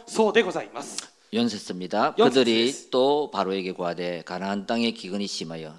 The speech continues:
Speaker 2: 종들의 양떼를 칠 곳이 없으므로 종들이 이곳에 거류하자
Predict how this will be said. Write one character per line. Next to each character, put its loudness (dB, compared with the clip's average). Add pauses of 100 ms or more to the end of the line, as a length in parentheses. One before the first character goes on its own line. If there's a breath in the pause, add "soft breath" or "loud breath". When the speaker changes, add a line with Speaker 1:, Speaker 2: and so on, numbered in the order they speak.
(120)
Speaker 2:
종 -6
들 -4
의 -2 (280 loud breath)
양 -2
떼 -4
를 0
칠 -8
곳 -6
이 -4
없 -10
으 -10
므 -10
로 -4 (340 loud breath)
종 -6
들 -2
이 -4 (100)
이 -10
곳 -4
에 -2
거 -10
류 -8
하 -8
자 -14